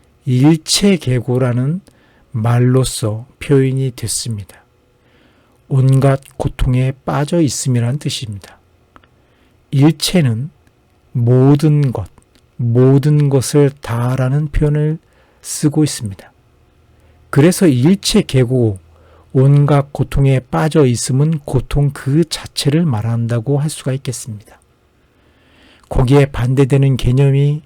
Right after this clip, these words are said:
일절계고라고 보여집니다. 이것은 곧 고통의 소멸을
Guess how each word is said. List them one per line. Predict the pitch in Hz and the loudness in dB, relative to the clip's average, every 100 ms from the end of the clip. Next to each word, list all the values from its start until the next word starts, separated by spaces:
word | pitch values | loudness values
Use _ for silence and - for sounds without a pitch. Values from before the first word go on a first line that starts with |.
| _ _ _ _ - | _ _ _ _ 0
일절계고라고 | 135 123 - 139 135 139 - 120 123 123 127 131 143 _ - 123 117 117 123 127 | 2 2 0 0 2 -2 -2 0 0 0 0 0 -6 _ -8 -4 -4 0 -2 0
보여집니다. | 123 113 110 110 95 95 - _ _ _ _ _ _ _ _ - | -2 -2 -4 -10 -14 -14 -20 _ _ _ _ _ _ _ _ -4
이것은 | 123 127 - 131 127 | 0 0 0 -4 -4
곧 | - 123 - - _ _ | -4 -6 -6 -20 _ _
고통의 | - 117 - - 123 123 139 | -4 -4 -4 -2 0 0 -2
소멸을 | - - 180 160 120 127 | -4 0 2 2 0 -4